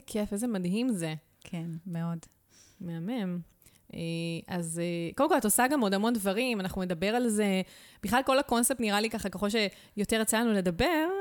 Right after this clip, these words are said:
Speaker 1: הקונספט נראה לי של הפרק הזה הוא באמת כל העניין של העולם החדש, העידן
Speaker 2: נכון.
Speaker 1: החדש, אה,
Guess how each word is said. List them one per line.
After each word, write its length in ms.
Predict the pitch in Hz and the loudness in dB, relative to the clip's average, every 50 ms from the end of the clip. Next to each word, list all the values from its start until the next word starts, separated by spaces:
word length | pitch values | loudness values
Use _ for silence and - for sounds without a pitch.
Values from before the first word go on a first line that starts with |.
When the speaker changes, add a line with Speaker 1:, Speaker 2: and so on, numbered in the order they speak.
| 349 - | -2 -4
Speaker 1:
הקונספט 500 | 190 - - 208 214 220 - - - 202 | -4 -2 0 2 2 2 0 -2 -2 -2
נראה 200 | 196 190 190 208 | 0 2 2 2
לי 80 | 247 | 2
של 160 | - - 185 175 | 0 0 0 0
הפרק 480 | 170 165 160 - - 208 214 247 - | 0 0 -2 -2 -2 -2 -2 0 0
הזה 120 | 226 190 190 | 0 0 2
הוא 80 | 180 | 0
באמת 220 | 175 180 208 226 - | 2 0 -2 -2 -4
כל 240 | - - 220 220 233 | -2 0 2 2 2
העניין 300 | 220 196 196 196 202 208 | 2 2 0 0 -2 -2
של 180 | - 262 214 | -4 -4 -6
העולם 320 | 170 160 160 165 175 180 208 | -6 -6 -6 -8 -6 -8 -8
החדש, 440 | - - 170 156 180 170 156 - | -8 -10 -8 -6 -4 -4 -4 -4
העידן 240 | 160 156 156 165 165 | -6 -8 -8 -8 -8
Speaker 2:
נכון. 240 | 175 175 - - 170 | -8 -8 -8 -8 -6
Speaker 1:
החדש, 720 | 165 160 214 226 233 233 226 220 214 202 208 190 - - | -2 2 2 4 4 4 4 4 4 4 2 0 0 0
אה, 260 | 185 175 175 170 170 | 0 0 0 0 -2